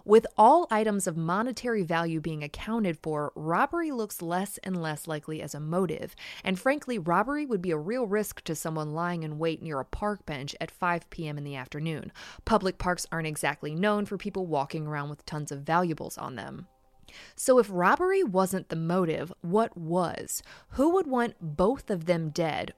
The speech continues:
Or is it possible that whoever did this only wanted one of them dead, but the intended target unknowingly brought the other along?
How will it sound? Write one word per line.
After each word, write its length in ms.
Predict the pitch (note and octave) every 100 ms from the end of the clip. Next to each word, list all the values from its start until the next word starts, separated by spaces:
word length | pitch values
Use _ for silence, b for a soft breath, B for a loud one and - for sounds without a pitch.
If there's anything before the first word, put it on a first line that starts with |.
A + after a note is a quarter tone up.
| -
Or 360 | D4 D4 B3+
is 200 | - F#3+
it 100 | G3
possible 540 | - - B3 - G3 F3
that 160 | E3+
whoever 400 | - - A3 F3+
did 320 | D#3+ A3 C#4+ E3+
this 260 | D3+ D3 -
only 260 | F3+ E3+
wanted 360 | E3+ D#3+ D#3 D3+
one 340 | D3 F#3 E4
of 140 | F#4 F#3+
them 200 | D#3 D3+
dead, 380 | D3 C3+ C3+ D#3+ B B -
but 120 | G3+
the 140 | G#3+
intended 640 | G3+ F#3+ - A#3+ A#3+ A3+
target 480 | - - A3+ F3+ D#3+ -
unknowingly 680 | G3 G#3 G#3+ C#4 A#3+ F#3
brought 400 | F3+ D#3+ D#3 -
the 160 | - F3
other 240 | D3+ D3+ D3
along? 640 | D3+ D3 G3+ F#3 - -